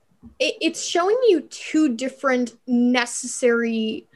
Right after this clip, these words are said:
individuals in journalism. I think one of my favorite, um, favorite parts of this movie was how, uh, collaborative journalism has to be,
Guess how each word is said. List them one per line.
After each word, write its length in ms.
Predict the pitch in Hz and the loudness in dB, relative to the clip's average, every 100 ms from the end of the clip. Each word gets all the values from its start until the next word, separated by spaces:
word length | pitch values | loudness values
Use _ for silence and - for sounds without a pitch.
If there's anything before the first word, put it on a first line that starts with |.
| _ _ _ | _ _ _
individuals 840 | 285 262 240 220 220 233 214 214 - | 2 4 4 2 0 2 2 2 0
in 240 | 233 220 | 0 0
journalism. 500 | 214 220 220 202 - - | 2 0 0 -4 -8 -4
I 80 | 247 | -2
think 180 | 285 285 | -2 -2
one 120 | 311 | -2
of 60 | 294 | -2
my 100 | 254 | -4
favorite, 580 | 254 240 233 233 226 | 0 2 4 2 2
um, 540 | - 214 208 208 196 226 - | -2 -2 -4 -8 -12 -14 0
favorite 320 | 247 240 233 | 2 2 0
parts 220 | 233 226 | -2 -2
of 40 | |
this 200 | 233 226 | -4 -2
movie 240 | 233 226 226 | -2 -2 0
was 160 | 226 | 0
how, 380 | 220 - 226 226 | -2 0 2 4
uh, 200 | 208 208 - | 4 2 -2
collaborative 920 | - 220 202 202 214 208 - 220 - | 0 0 2 2 2 -2 -4 -10 -6
journalism 560 | 233 226 220 214 220 | -2 0 2 0 -2
has 320 | 208 - 220 - | -6 -10 -10 -12
to 80 | |
be, 300 | 226 - - | -12 -12 -14